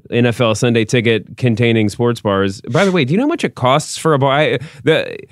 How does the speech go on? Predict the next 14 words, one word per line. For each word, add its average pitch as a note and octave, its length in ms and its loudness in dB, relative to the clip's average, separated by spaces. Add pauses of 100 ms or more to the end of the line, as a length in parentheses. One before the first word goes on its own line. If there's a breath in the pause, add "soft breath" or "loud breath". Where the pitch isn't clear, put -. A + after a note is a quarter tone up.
(260 loud breath)
if, D3 340 2
if D3+ 200 2
it, D3+ 140 2
if C#3+ 140 2
you D#3+ 140 4
need F#3 180 4
to D3+ 80 4
know, C#3+ 240 4
I B2+ 80 4
would, B2+ 140 4
this C#3+ 160 2
is D3 100 2
how, C#3 240 4
how A#2 400 2